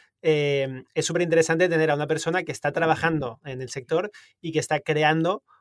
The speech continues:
un juego, eh, de este, de,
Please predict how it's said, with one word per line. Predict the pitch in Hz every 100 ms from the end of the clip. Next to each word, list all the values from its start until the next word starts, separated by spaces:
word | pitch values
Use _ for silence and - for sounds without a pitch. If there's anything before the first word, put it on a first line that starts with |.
| _ -
un | 180 160
juego, | 170 165 190 254 -
eh, | 143 135 127 120 117 120 - _ _ _ _ _
de | 160 139 135 131
este, | 131 - 147
de, | 135 127